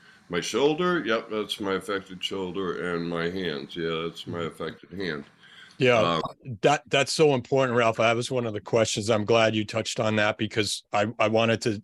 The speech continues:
Speaker 2: ask how important exercise was or your previous background in your recovery. And you really, I, I loved when in our previous conversation now, you said, you know, "I just got at it. I got at it." And in the time and the volume that you dedicated,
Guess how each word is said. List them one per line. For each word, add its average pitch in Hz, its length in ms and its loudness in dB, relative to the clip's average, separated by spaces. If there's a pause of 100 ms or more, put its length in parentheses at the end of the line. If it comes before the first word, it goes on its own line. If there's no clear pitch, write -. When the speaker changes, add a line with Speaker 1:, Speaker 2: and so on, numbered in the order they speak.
Speaker 2:
ask 107 280 0
how 113 220 2
important 110 600 0 (720)
exercise 113 800 2
was 113 320 4
or 107 80 4
your 107 180 4
previous 107 480 -2
background 110 600 0
in 98 100 -2
your 98 140 -2
recovery. 104 480 2
And 101 100 2
you 110 100 4
really, 113 360 6 (420)
I, 113 160 -2
I 127 100 2
loved 135 360 2
when 123 240 4
in 123 100 4
our 110 120 4
previous 120 420 0
conversation 110 600 0
now, 98 160 0
you 101 180 -2
said, 98 340 -4 (100)
you 110 80 -2
know, 104 80 -2
"I 107 120 2
just 110 240 -4
got 101 160 2
at 101 260 2
it. 87 140 -8 (500)
I 107 120 0
got 117 220 4
at 113 240 6
it." 98 120 2
And 101 260 -2
in 107 180 2
the 98 100 4
time 107 640 0
and 101 120 -2
the 101 40 -8
volume 107 500 2
that 104 120 -6
you 104 120 -6
dedicated, 98 640 0